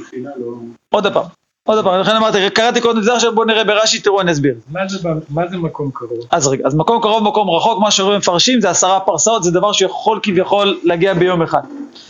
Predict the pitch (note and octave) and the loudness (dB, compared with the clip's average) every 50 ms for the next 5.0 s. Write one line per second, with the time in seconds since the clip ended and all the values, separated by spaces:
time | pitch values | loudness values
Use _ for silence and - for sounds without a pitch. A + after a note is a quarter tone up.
0 | B2+ - _ - E3 - G3+ A3 G#3 - E3 F#3+ F3+ - F3 D3+ C3+ B2 A#2+ - | -20 -10 _ -2 0 2 2 2 2 2 2 2 2 2 0 0 -2 -4 -8 -12
1 | _ _ _ _ _ - - - _ - A3 A#3+ B3+ A#3+ A#3+ A#3+ A#3+ B3+ B3 B3 | _ _ _ _ _ -20 -20 -20 _ 0 0 2 2 2 2 2 2 2 2 2
2 | A#3 A3 G#3+ A3 G3 F3+ F#3 F#3 F3 E3+ F#3 F#3 G#3+ A#3 A3 F#3+ G3 F#3 F#3 F3 | 2 2 2 2 2 2 2 2 2 2 2 2 2 2 2 2 2 2 2 2
3 | E3 E3 F3 D#3 C#3 C3+ C3 - - D#3 F#3 D#3+ D3+ - C#3+ - - _ _ _ | 2 2 2 0 0 0 -2 -2 0 0 2 2 0 0 -2 -4 -4 _ _ _
4 | _ - - - - - - - - - F#3+ G3+ E3+ G3+ G#3+ G3+ G3+ G#3+ B3+ | _ -20 -20 -18 -18 -16 -16 -6 -2 0 0 2 2 2 2 2 2 0 0